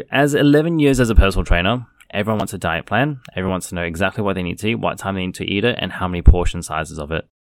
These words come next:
But there's nothing gonna be exactly working for you. We wanna make sure that we can teach you these things for long term.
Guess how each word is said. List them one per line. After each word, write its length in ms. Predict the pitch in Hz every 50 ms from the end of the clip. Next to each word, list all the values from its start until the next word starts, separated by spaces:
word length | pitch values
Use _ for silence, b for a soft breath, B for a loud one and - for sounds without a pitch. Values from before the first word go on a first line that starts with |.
| _ _ _ _ _
But 140 | 131 113 107
there's 160 | 117 101 104
nothing 300 | 113 117 113 - 117 110
gonna 160 | 101 98 95
be 200 | 98 95 - -
exactly 600 | 92 90 87 87 92 95 87 - - - 95 87
working 420 | 80 85 82 80 - - 82 80
for 300 | - - 85 85 87 87
you. 220 | 82 78 76 73 - _ _ _ _ _ _ _ _ _ _ -
We 120 | 117 117
wanna 180 | 120 139 151 156
make 220 | 160 151 131 -
sure 180 | - - 139 127
that 160 | 120 107 87
we 100 | 107 110
can 200 | - 110 104 90
teach 320 | - - 147 127 - -
you 80 | 127 120
these 400 | 98 90 98 101 110 110 - -
things 320 | - 98 95 98 92 -
for 200 | - 113 110 107
long 460 | 98 87 78 76 76 71 71 73 76 - -
term. 420 | - 104 120 120 90 73 76